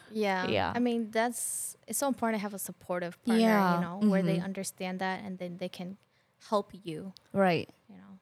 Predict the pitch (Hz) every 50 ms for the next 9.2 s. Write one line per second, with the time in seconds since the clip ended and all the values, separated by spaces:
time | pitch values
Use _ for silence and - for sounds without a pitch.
0 | _ _ _ 208 185 - - - 202 190 180 175 175 175 180 190 233 - _ 214
1 | 220 220 220 233 - 247 233 - - - 190 185 185 180 170 160 165 - - -
2 | - _ _ _ _ - 226 208 - 220 226 220 208 220 233 247 269 269 262 233
3 | 208 202 214 226 180 214 208 202 - 208 220 226 233 233 - - _ _ _ _
4 | _ - - - - - 226 233 339 403 466 440 302 247 214 190 - 233 202 240
5 | 233 214 - 190 - 285 - 254 - 196 190 202 220 226 - - 190 180 - -
6 | - 165 175 180 185 202 196 - - 180 175 180 180 170 165 160 156 - - _
7 | _ _ _ _ _ _ - 220 - 233 220 190 143 - - - 180 190 208 220
8 | 240 247 277 285 277 220 - 190 190 190 190 - - 175 185 185 180 180 180 175
9 | 175 170 165